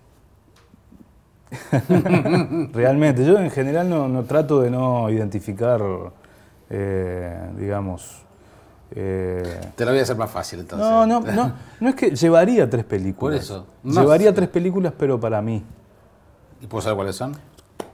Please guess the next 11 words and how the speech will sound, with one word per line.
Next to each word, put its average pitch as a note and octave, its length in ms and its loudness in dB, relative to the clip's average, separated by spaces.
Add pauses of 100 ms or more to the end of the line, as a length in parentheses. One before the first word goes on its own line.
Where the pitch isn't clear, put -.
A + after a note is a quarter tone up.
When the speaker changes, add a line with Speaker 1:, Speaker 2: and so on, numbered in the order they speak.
(140)
Speaker 1:
En A2+ 120 0
la A2 80 4
cajita B2+ 380 -2
cerrada A#2+ 680 4 (480)
y A#2 80 -10
sin A2 260 -4
ninguna, A2 920 -2 (560)
y A#2+ 80 -8
sin A#2 220 -4
ninguna A#2+ 340 0
marca A2+ 520 0